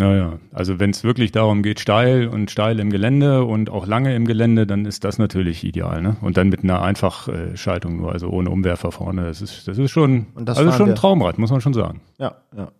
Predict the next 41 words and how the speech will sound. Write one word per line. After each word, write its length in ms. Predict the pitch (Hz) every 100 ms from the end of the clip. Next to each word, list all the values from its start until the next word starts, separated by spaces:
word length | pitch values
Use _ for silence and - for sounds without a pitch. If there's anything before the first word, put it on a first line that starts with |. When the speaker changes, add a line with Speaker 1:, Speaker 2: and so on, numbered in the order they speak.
| -
Speaker 1:
Also 160 | 92 92
zumindest 360 | 117 131 143
für 100 | 143
diesen 220 | 131 123
Anwendungszweck. 680 | 120 104 90 87 - 95 82 - _ - 110
Speaker 2:
Mhm. 80 | 170 - - - - - _ _ -
Speaker 1:
Ja, 140 | 123
ich 120 | 110
bin 100 | 156
jetzt 160 | 156 -
zu, 160 | 160 156
nächstes 480 | 127 139 151 170
Wochenende, 600 | 180 160 165 170 175 190 170
vielleicht 320 | - 143 131
ist 80 | -
ja 60 | 127
von 180 | 139
<laughs> 0 |
euch 260 | 139 - -
auch 160 | 143 156
jemand 360 | 156 160 120
da. 120 | 165 117 - - - - - - - -
Ähm, 640 | 135 127 123 120 120 117 - - _
seit 240 | 117 117
gestern 320 | 127 - 120
weiß 240 | 104 131 185
ich 100 | 165
das, 220 | 170 160
dass 140 | 131
ich 100 | 113
den 260 | - 117 113
Alp 240 | 117 127
Extrem 380 | 123 - 127 147
mitfahre. 560 | 170 - 175 175 185 202 - - -
Speaker 2:
<laughs> 100 | 143 - _ -
Seit 180 | 90
gestern. 260 | - 117 127
Speaker 1:
Eins 340 | 85 - - 123
wohl 220 | 135 127
der 160 | 123
traditionellsten 1300 | - 135 160 151 156 143 151 151 - 151 147 143 143